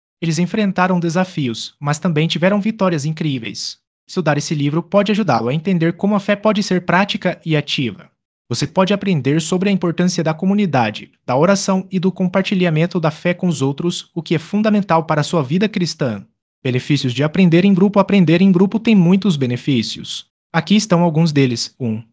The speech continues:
Apoio emocional. Você não está sozinho em sua jornada de fé. Dois. Diversidade de ideias. Cada pessoa traz uma perspectiva diferente. Três. Crescimento espiritual.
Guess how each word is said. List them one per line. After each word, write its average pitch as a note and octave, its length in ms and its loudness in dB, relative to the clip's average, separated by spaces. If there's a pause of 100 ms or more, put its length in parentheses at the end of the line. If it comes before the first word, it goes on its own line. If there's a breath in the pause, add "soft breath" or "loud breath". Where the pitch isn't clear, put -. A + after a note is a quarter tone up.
(300)
Apoio F#3+ 300 2
emocional. F3+ 680 0
Você C#3 220 -2
não G#3 120 2
está G3 220 0
sozinho F3 420 2
em F3+ 80 4
sua G3 200 0
jornada D3+ 380 2
de B2+ 120 -4
fé. A2 320 -10 (340)
Dois. D3+ 460 2 (260)
Diversidade E3+ 640 0
de D3+ 100 0
ideias. D#3 520 -2 (100)
Cada F3 240 0
pessoa G3 400 -2
traz E3 300 0
uma D#3 140 -2
perspectiva F#3+ 720 -2
diferente. E3 640 -4 (280)
Três. D#3 520 2 (260)
Crescimento F3+ 540 0
espiritual. D#3+ 640 -2